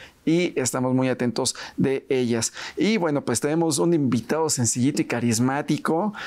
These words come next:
que es el licenciado en Economía, Javier Esteban Mor. Como ven, bueno, pues es algo que trasciende nuestras fronteras, ¿no? Es, es, es un tema. Y bueno, pues, eh, queridos amigos, vamos a tener,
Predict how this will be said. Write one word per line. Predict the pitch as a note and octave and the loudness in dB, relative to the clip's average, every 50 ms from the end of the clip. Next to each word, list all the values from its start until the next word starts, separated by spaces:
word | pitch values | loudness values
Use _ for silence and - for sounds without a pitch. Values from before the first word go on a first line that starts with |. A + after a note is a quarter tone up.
| - - | -12 -8
que | - C#3 C3+ C#3 C#3+ | -4 -2 0 0 0
es | D3 C#3 - | 0 0 0
el | C#3 B2+ | 0 0
licenciado | C3 C3+ C#3+ B2+ A2+ C3+ C#3+ | 0 0 0 0 0 0 0
en | C#3+ | 0
Economía, | C3+ A#2 - A#2+ A2+ A2+ A#2 B2+ C3+ C#3+ D3 C#3 | 0 0 0 0 0 2 2 2 2 2 0 0
Javier | - B2 A2 A#2 B2+ C3 C3 | -2 -2 -2 0 0 0 2
Esteban | B2+ A#2 - - C3+ C#3 C#3 C#3 C3 A#2+ A2 - - - - - | 0 0 0 0 0 0 0 0 0 -2 -2 -4 -8 -14 -6 -2
Mor. | F3+ C3+ D3 E3+ F#3 G3 - - - - | 0 2 2 2 2 0 -2 -6 -6 -4
Como | - C3+ C3+ C#3 C#3 | -2 0 0 0 2
ven, | C#3+ D#3 F3 G3+ F3+ | 2 2 2 2 0
bueno, | C#3+ C3 C#3 C#3 | 0 0 -2 -2
pues | - C3+ A#2+ A2 - | -2 -2 -2 -2 0
es | B2 - - | -2 -2 -2
algo | C#3 D3 D#3 E3+ D3+ | -2 -2 -2 -2 -2
que | - C3+ B2 | -2 -4 -2
trasciende | - - A#2+ A#2 - C#3+ D3 D3 C3+ | -2 -2 -2 0 0 2 2 2 2
nuestras | B2 A2+ - A#2 - - | 2 2 0 0 0 0
fronteras, | B2 A2 G#2 - G#3 A3+ G#3+ D3+ A#2+ - - - - | 0 0 0 0 0 0 0 0 0 -2 -4 -4 -2
¿no? | - A#2+ B2 D3+ D#3 | -2 0 2 2 2
Es, | C#3+ C3+ C3 - | 2 0 0 0
es, | C#3+ C3+ - - | -2 -2 -2 -2
es | - - C3+ B2 | -2 -2 -2 0
un | C3+ C3+ A2+ | 0 -2 0
tema. | D#3 F3+ G3+ A3 A3+ G#3+ A3 - - - - - - - - - | 0 0 0 0 0 -2 -4 -6 -6 -6 -4 -6 -6 -8 -4 0
Y | D#3+ D#3+ E3 E3 D#3 | 2 2 4 4 2
bueno, | C3 C#3+ C3+ C3 B2 | 2 0 0 -2 -2
pues, | - C3 A#2 A2 B2 | 0 0 0 0 0
eh, | A#2+ - | -2 -2
queridos | - B2+ C3+ C3 A#2+ C3 | -2 0 0 0 0 0
amigos, | B2 C3+ D3+ D#3+ F3 E3+ - - - - - - - - | 0 0 2 2 0 0 -2 -6 -10 -10 -12 -10 -4 -2
vamos | D3 C#3 C#3 C#3+ C#3 A#2 | 0 0 0 0 0 0
a | B2+ A#2 | 0 0
tener, | B2 A#2+ B2 C3+ D3 D#3+ E3 D#3+ | 2 2 2 2 0 0 -2 -4